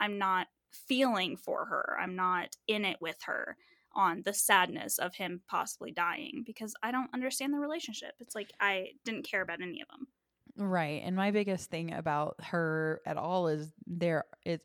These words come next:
Speaker 2: this is basically being run like a military installation, even though it's, like, it's basically just these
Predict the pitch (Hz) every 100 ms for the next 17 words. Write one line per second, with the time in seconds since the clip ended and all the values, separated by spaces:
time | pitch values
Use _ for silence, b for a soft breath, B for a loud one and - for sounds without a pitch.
0 | - 196 220 214 196 - 208 196 170 151
1 | 156 160 156 151 151 175 170 165 170 170
2 | 165 170 170 165 165 156 151 151 147 -
3 | 147 - _ _ _ _ _ _ _ _
4 | _ _ _ _ _ _ - 185 - 180
5 | 170 165 160 151 - 147 143 -